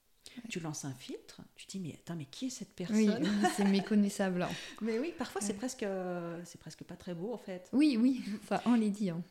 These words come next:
Speaker 2: Ça,
Speaker 1: C'est
Speaker 2: oui, il y en a,
Speaker 1: quelque
Speaker 2: il y a
Speaker 1: chose.
Speaker 2: certains filtres qui peuvent, alors je parle pas des filtres, euh, qui déforment pour rire, hein, mais même des filtres qui sont censés t'embellir, t'enlèvent tes traits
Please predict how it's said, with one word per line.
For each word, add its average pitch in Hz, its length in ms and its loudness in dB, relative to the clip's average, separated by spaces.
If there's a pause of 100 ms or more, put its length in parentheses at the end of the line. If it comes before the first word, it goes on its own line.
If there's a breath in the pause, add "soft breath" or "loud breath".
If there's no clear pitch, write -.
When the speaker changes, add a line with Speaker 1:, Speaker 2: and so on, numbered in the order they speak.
(140)
Speaker 2:
Ça, - 260 -6
Speaker 1:
C'est 147 60 -4
Speaker 2:
oui, 240 60 0
il 294 40 -4
y - 20 -2
en 247 40 0
a, - 20 -4
Speaker 1:
quelque 208 100 -6
Speaker 2:
il 202 40 -4
y 196 40 -2
a - 40 -4
Speaker 1:
chose. 190 60 -4
Speaker 2:
certains 233 260 -6
filtres 294 200 -14
qui 214 120 -12
peuvent, 208 180 -6
alors 135 180 -4
je - 60 -18
parle 170 100 -8
pas 214 100 -8
des 180 100 -8
filtres, 180 320 -14
euh, 151 140 -8
qui - 140 -20
déforment 160 440 -8
pour - 180 -12
rire, 208 200 -4
hein, 180 60 -4
mais 175 200 -4 (360 loud breath)
même 254 240 0
des 202 120 -2
filtres 240 220 -10
qui - 40 -12
sont - 100 -8
censés 202 320 -6
t'embellir, 214 540 -6 (140)
t'enlèvent 226 500 -4
tes 196 120 -6
traits 262 400 -8